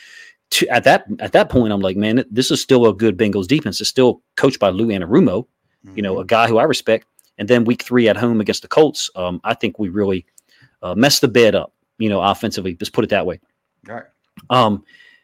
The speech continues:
Speaker 1: but Todd Monken coached with Kirby Smart. <laughs> He's been in the rooms with Kirby Smart. The expectation level. Listen to Kirby Smart talk. It's
Speaker 2: Mm-hmm.
Speaker 1: not Nick Saban, but it might as well be, you know, in, in some ways.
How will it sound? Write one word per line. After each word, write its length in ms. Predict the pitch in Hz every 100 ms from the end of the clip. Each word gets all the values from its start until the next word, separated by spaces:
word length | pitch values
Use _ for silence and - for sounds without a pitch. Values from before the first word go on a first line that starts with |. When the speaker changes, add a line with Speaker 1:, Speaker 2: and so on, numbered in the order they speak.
| _ _ _ -
Speaker 1:
but 300 | 120 131 -
Todd 220 | 156 220
Monken 320 | 196 175 135
coached 420 | - 139 - - - -
with 260 | 113 - - -
Kirby 300 | - 120 110
Smart. 400 | - 104 92 - _ _
<laughs> 220 | _ -
He's 200 | - 180
been 300 | - 165 170 - - - -
in 220 | 156 180
the 60 | 143
rooms 560 | 117 143 123 104 - 107
with 180 | 110 -
Kirby 300 | 123 110 104
Smart. 460 | - 98 95 -
The 140 | 117 113
expectation 720 | 131 - - - 131 - 107
level. 280 | 95 92 90
Listen 280 | 262 -
to 80 | 339
Kirby 320 | - 208 202
Smart 400 | - 156 156 135
talk. 480 | - 117 123 - - _ _ - 110 101
It's 140 | 151 156
Speaker 2:
Mm-hmm. 60 |
Speaker 1:
not 220 | 175 170
Nick 180 | 127 143
Saban, 540 | - - 151 104 98 101 _ _ -
but 320 | 110 120 - _ _ _ _ -
it 120 | 131
might 220 | 127 135
as 120 | 113
well 200 | 110 135 113
be, 300 | 95 107 - _ _ _
you 120 | 123
know, 180 | 113 107
in, 260 | 123 113 107
in 120 | 123 110
some 260 | 139 131
ways. 380 | 113 104 107 -